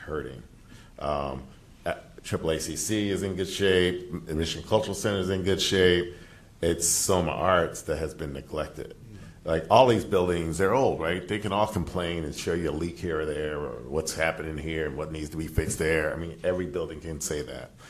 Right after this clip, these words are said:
But Soma Arts, literally, that building is one shake away from,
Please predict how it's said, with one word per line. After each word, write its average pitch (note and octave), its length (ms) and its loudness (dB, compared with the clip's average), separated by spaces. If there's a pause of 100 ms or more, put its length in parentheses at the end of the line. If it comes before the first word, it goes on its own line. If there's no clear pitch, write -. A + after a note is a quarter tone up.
(360)
But E2 460 4 (420)
Soma G2+ 380 2
Arts, F#2+ 600 6
literally, E2+ 680 -4 (560)
that F#2+ 220 -2
building F2+ 320 -4
is D#2 120 -8
one F#2+ 240 0
shake G2+ 380 4
away F2+ 400 2
from, D2 480 -6